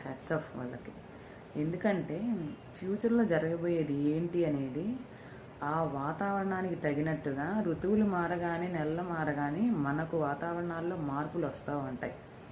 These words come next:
ప్రకృతిలో మార్పులు వస్తూ ఉంటాయి. ఈ ప్రకృతిలో వచ్చే మార్పులకు అనుగుణంగా మన బాడీలో ఎటువంటి అనారోగ్యాలు రాకూడదని ప్రతి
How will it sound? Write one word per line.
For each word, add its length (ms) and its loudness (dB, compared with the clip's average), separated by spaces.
ప్రకృతిలో 560 0
మార్పులు 440 -2
వస్తూ 240 -2
ఉంటాయి. 320 -2
ఈ 180 6
ప్రకృతిలో 760 4
వచ్చే 380 2
మార్పులకు 640 0
అనుగుణంగా 800 0
మన 340 4
బాడీలో 640 4
ఎటువంటి 580 0
అనారోగ్యాలు 800 6
రాకూడదని 1000 2
ప్రతి 920 2